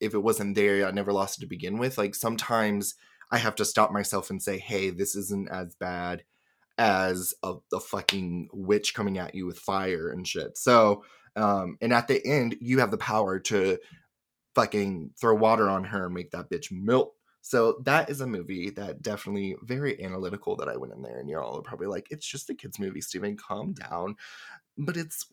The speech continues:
my favorite. Um, so the next movie, uh, and I'm, also, I mean, Judy fucking Garland, period.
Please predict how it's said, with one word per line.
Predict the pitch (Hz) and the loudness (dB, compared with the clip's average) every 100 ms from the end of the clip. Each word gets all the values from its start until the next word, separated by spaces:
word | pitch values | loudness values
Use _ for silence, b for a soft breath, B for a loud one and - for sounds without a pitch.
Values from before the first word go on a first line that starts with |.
| - | -10
my | 135 127 | -2 -2
favorite. | - 90 90 87 - | -2 -6 -4 -6 0
Um, | 107 101 98 95 - | 4 4 2 -4 -4
so | - 156 | -2 2
the | |
next | 170 165 180 - - - - B B - | 6 4 4 0 -2 -4 -6 B B 2
movie, | 135 123 110 107 104 101 104 - | 6 6 4 2 2 2 -2 2
uh, | 101 - 95 | 4 4 2
and | 160 | 2
I'm, | 170 160 131 - | 2 0 -2 6
also, | 135 123 104 | 6 6 2
I | |
mean, | 101 | 2
Judy | 98 127 95 | 0 -2 -2
fucking | - 110 - - | -4 -6 -6 -10
Garland, | - 65 50 - - - _ _ _ _ | -6 -6 -8 -16 -18 -20 _ _ _ _
period. | - 143 90 67 - | -8 -4 -4 -8 -14